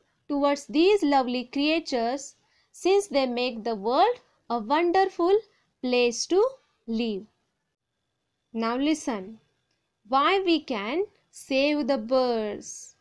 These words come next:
why we conserve the birds for our environment and for us. So children, are you live in a cage? No, na? So why you put the birds in a cage? Because you don't put the birds in a cage, because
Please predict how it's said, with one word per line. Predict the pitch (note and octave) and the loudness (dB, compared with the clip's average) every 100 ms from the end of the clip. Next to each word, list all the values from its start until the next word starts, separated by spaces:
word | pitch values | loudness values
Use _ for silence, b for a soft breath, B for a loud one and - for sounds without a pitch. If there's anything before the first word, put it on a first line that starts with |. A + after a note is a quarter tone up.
| _ _ _ _ _ _ | _ _ _ _ _ _
why | A3+ A#3+ | -2 0
we | B3+ C4+ | 0 -2
conserve | C4+ B3+ B3 C#4 C#4+ | -2 -2 0 2 2
the | C4+ | 0
birds | G#3+ C4+ C4+ A#3 G#3+ - | 0 0 2 0 -4 -8
for | - A#3+ | -4 -2
our | A#3 A#3 | 0 -2
environment | - A#3 A#3+ B3+ C4 C4 B3 | -2 -4 -2 -2 0 -2 -2
and | A#3+ A#3+ | -4 -4
for | B3 A3+ | -4 -2
us. | A3 G3 - - _ _ _ _ _ | -4 -6 -10 -20 _ _ _ _ _
So | - E4 | -6 -4
children, | E4 F#4+ F#4+ D4+ C4 E4+ - _ _ _ _ _ _ _ _ | 0 4 6 6 2 -2 -4 _ _ _ _ _ _ _ _
are | C#4+ E4 | 2 4
you | F#4+ A#4+ - _ - - | 4 2 -4 _ -18 -8
live | A#3+ C#4 D#4+ | -2 0 4
in | E4+ F4 | 4 2
a | |
cage? | F4+ F4 F#4+ A4 - - _ _ _ _ | 2 2 2 2 -4 -18 _ _ _ _
No, | A3 A#3+ C#4+ | -4 0 0
na? | F#4 C5 - _ | 0 -4 -8 _
So | - A#3 | -8 -6
why | G#3 A#3+ | -2 2
you | D4+ F4 | 2 2
put | E4+ E4 C#4+ | 0 -2 0
the | E4 | 0
birds | C#4+ D4+ D#4 D#4+ | 2 0 0 0
in | D#4 | 0
a | D#4 | -2
cage? | D#4 D#4 E4 - _ _ _ _ - | -2 -2 -4 -10 _ _ _ _ -10
Because | A#3 A3+ A#3 C4+ D#4+ - | -8 -4 -2 -2 -4 -6
you | B3 | -6
don't | G#3+ C4 C#4+ E4+ D#4+ | -2 2 2 2 0
put | D#4+ C#4 | -2 0
the | D4+ | 0
birds | A#3 C#4 C#4+ | 2 0 0
in | C#4+ C4+ | -2 -2
a | C4 | -2
cage, | C4+ A#3+ A3 G#3 | -2 0 0 -4
because | A3+ A#3+ B3 B3+ C4 | -8 -4 0 0 -2